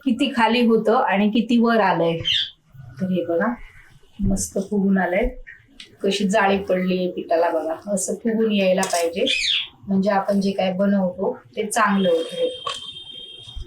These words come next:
आता यामध्ये मी सोडा किंवा काय वापरणार नाहीये,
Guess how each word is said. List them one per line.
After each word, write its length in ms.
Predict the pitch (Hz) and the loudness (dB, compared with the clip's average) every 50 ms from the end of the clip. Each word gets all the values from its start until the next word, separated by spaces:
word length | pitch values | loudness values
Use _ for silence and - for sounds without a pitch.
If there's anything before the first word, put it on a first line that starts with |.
| - - _ - - - - - 196 | -16 -16 _ -12 -12 -10 -10 -10 -6
आता 180 | 190 196 196 | -2 -2 0
यामध्ये 360 | 208 208 202 202 202 190 220 | 0 2 2 2 2 2 2
मी 160 | 220 208 214 214 | 0 0 -2 -2
सोडा 380 | - - 226 208 202 208 214 | -2 0 0 2 2 2 2
किंवा 280 | 214 214 202 190 202 196 | 0 0 0 0 0 0
काय 240 | 196 - 202 202 202 | 0 0 0 2 2
वापरणार 560 | 196 - - - - 196 196 196 196 196 196 | 2 2 0 0 0 0 2 2 2 2 2
नाहीये, 540 | 190 175 170 170 170 180 196 247 285 - | 2 0 0 -2 -2 -2 0 0 0 -2